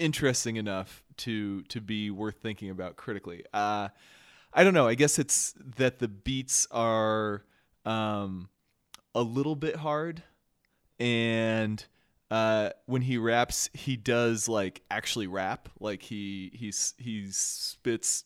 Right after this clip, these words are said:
different lyrics for the full measure of each verse. Um, that's, uh, poor choice of words. You know what I mean? The full several measures of each verse.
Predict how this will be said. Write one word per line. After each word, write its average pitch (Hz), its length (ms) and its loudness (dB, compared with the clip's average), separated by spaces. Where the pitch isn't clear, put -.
different 113 400 -6
lyrics 107 500 -2
for 95 420 -4
the 98 100 -8
full 95 640 -4
measure 104 460 -4
of 95 100 -4
each 98 200 -8
verse. 101 580 -6
Um, 92 360 -12
that's, - 400 -8
uh, 87 220 -14
poor 95 160 -10
choice 90 220 -12
of 87 80 -18
words. 95 260 -10
You 135 100 -6
know 131 40 2
what 120 80 2
I 110 40 -2
mean? 104 180 -6
The 110 80 -6
full 107 380 -2
several 117 340 2
measures 95 380 -8
of 90 100 -12
each 90 140 -10
verse. 87 340 -6